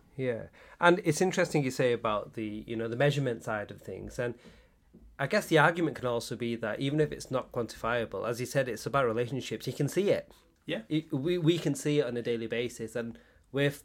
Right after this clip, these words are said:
Speaker 1: by far not the only people who think like this or see this. Uh, the amount of colleagues I have who coming up to me who, uh, say how difficult they've, you know, it's for them settling into their new jobs or being able to approach their consultants even to ask for help.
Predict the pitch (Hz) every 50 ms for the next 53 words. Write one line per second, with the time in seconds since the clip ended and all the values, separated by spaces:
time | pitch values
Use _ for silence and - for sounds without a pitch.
0 | - - 135 131 120 - - - 127 127 127 123 120 113 123 - 107 110 117 113
1 | 110 113 113 110 110 - - 113 113 110 110 - - 98 92 90 110 98 101 -
2 | - - 110 101 - - - 107 104 107 - - 101 98 - - 101 101 - -
3 | 101 101 101 95 92 95 95 - - 98 101 - - - - - - - - _
4 | - 131 135 127 98 117 - - 131 117 113 110 - - 113 104 104 104 101 107
5 | 101 101 101 - - 98 98 101 98 98 90 - - _ - - 107 101 95 95
6 | 98 95 98 101 98 95 95 - - _ _ _ - - - - _ _ - 107
7 | 104 98 95 - - - - 127 117 110 - 110 - - 113 - - - 123 110
8 | - 117 107 110 107 - - - - - - 117 117 104 104 101 95 92 76 110
9 | 113 113 110 - - 123 113 110 104 120 113 110 113 - - 139 120 - 117 120
10 | 113 113 113 110 - - 110 110 110 107 110 110 104 92 - - 120 117 113 113
11 | 117 113 110 - - 117 101 104 104 - - - - - - - 131 123 131 123
12 | 117 110 - - 127 117 113 - - 143 151 147 - - 117 - - 110 - -
13 | 147 156 151 151 - 123 104 - - 117 107 104 101 95 - - 107 113 113 -
14 | - - 113 101 - 127 127 127 117 117 - -